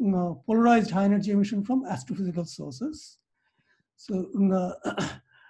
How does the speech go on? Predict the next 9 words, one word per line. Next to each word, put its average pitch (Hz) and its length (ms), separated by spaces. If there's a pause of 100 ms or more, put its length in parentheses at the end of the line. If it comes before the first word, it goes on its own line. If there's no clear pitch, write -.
<clears throat> - 800
I 220 100
want 220 260
to, 214 440 (3750)
my 247 800
talk 269 240
will 285 80
be, 247 140
uh, 208 360